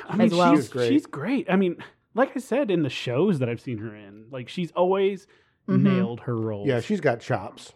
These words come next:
Speaker 1: Yeah. Um, I
Speaker 2: What
Speaker 1: don't
Speaker 2: about
Speaker 1: know.
Speaker 2: you, Rich? How do, how are you gonna grade this movie?
Speaker 3: Okay, I actually, I'm gonna, I'm gonna actually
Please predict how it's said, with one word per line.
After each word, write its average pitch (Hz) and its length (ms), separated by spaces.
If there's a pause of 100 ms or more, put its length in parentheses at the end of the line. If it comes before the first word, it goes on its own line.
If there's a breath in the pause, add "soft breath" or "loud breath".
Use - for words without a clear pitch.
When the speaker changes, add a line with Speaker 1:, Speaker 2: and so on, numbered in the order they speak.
(120)
Speaker 1:
Yeah. 120 340 (540)
Um, 147 480 (380)
I - 80
Speaker 2:
What - 0
Speaker 1:
don't 359 120
Speaker 2:
about 523 200
Speaker 1:
know. 392 80
Speaker 2:
you, 440 160
Rich? 185 420
How 277 120
do, 277 120
how 294 240
are 311 80
you 311 160
gonna 190 140
grade 165 240
this 170 160
movie? 175 340 (160)
Speaker 3:
Okay, 156 200 (100)
I 226 140 (120)
actually, 160 320
I'm 160 140
gonna, 160 160
I'm 196 80
gonna 240 180
actually 131 360